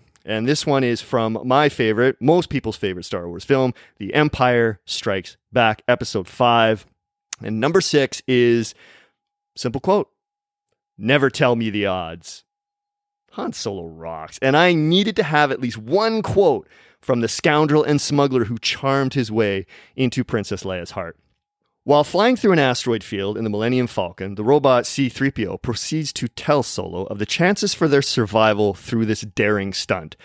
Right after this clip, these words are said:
And Solo cuts him off with a snarky reply, "Never tell me the odds." Simple quote, but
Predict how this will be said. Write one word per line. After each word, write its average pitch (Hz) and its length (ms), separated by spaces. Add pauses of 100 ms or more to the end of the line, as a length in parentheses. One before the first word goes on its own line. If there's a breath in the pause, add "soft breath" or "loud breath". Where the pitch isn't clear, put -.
(280 loud breath)
And 95 120
Solo 117 280
cuts - 300
him 143 140
off 110 240
with 101 80
a 92 140
snarky - 680
reply, 98 640 (760 soft breath)
"Never 143 360
tell 127 240
me 117 160
the 101 160
odds." - 580 (800)
Simple 147 260
quote, 151 340 (720)
but 110 360